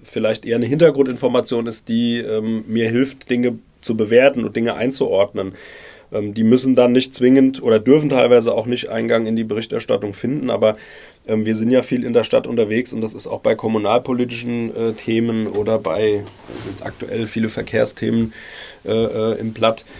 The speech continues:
Gesundheitsthemen. Auch da haben wir Infos, äh, die uns helfen zu entscheiden, was ist relevant, ähm, was bringen wir, wann bringen wir was, äh, wo müssen wir nachhalten, wo müssen wir mal dranbleiben oder auch nachfragen. Viele Dinge, die wir wissen und dann mal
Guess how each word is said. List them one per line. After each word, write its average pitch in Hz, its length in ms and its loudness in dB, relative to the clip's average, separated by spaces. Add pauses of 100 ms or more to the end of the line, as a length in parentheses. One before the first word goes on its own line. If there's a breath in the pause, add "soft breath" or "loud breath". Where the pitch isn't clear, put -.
(300 loud breath)
Gesundheitsthemen. 113 920 -2
Auch 104 180 -6
da 127 580 0 (240)
haben 113 300 -2
wir 117 200 0
Infos, 131 800 2
äh, 117 560 -2
die 123 120 0
uns 110 240 -6
helfen 131 800 4
zu - 160 0
entscheiden, 110 520 2
was 107 160 0
ist 110 200 -6
relevant, 110 840 0
ähm, 120 320 -4
was 117 220 2
bringen 143 440 0
wir, 139 260 4
wann 123 200 2
bringen 135 360 2
wir 127 160 2
was, 127 400 -2 (120)
äh, 117 200 -4
wo 113 220 -2
müssen 131 280 0
wir 117 220 2 (260)
nachhalten, 139 720 0
wo 123 80 2
müssen 127 220 0
wir 120 60 0
mal 110 140 0
dranbleiben 135 480 0
oder 113 140 0
auch 113 100 0
nachfragen. 113 600 0
Viele 113 240 -6
Dinge, 117 160 -4
die 113 120 -6
wir 110 120 -4
wissen 127 180 -6
und 113 140 -4
dann 110 80 0
mal 107 180 -2